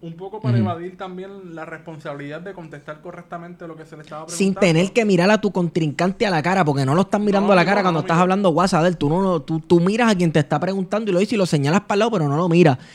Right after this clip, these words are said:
Speaker 2: Pero yo te apuesto a que hablando así como estamos hablando nosotros ahora, pues esas cosas no pasan.
Speaker 1: Y es curioso que fuera contra Charlie y no contra Batia. Obviamente porque Ba-, Batia y Yulín fueron compañeros en el Senado,
Speaker 2: Ujú.
Speaker 1: eso es lo primero.
Speaker 2: Sí.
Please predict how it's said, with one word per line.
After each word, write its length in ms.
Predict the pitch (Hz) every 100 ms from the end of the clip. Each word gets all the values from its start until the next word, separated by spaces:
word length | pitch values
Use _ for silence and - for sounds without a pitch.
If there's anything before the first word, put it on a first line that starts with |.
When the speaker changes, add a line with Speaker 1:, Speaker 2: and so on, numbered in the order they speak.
| - - -
Speaker 2:
Pero 180 | 170 151
yo 140 | 147
te 60 | 202
apuesto 280 | 240 294 240
a 60 |
que 80 | 147
hablando 320 | 135 143 254
así 160 | 277 294
como 160 | 269 269
estamos 440 | 262 269 269 262
hablando 300 | 262 269 262
nosotros 380 | 262 262 254 254
ahora, 340 | 254 285 220
pues 160 | 156 139 -
esas 260 | - 139 277
cosas 240 | 415 381
no 140 | 202 127
pasan. 640 | 78 78 65 - 247 349 - _ - -
Speaker 1:
Y 100 | 180
es 100 | 196
curioso 380 | 311 294 320 277
que 80 | 233
fuera 300 | 180 190 240
contra 640 | 254 240 240 226 202 170
Charlie 380 | 147 226 226 165
y 40 | 147
no 160 | 143
contra 300 | 160 175 170
Batia. 380 | 147 147 143 131 131
Obviamente 420 | 185 254 330 330
porque 300 | 254 220 180 - 151 143
Ba-, 240 | 160 175 170
Batia 500 | 151 185 202 269 262 247
y 100 | 240
Yulín 260 | 240 269
fueron 260 | - 214 226
compañeros 580 | 247 240 220 196 214 226
en 60 |
el 80 | 220
Senado, 420 | 220 226 147 143
Speaker 2:
Ujú. 80 | 180
Speaker 1:
eso 100 | 127
es 120 | 117 101
lo 100 | 185
primero. 400 | 196 156 156 - -
Speaker 2:
Sí. 180 | 208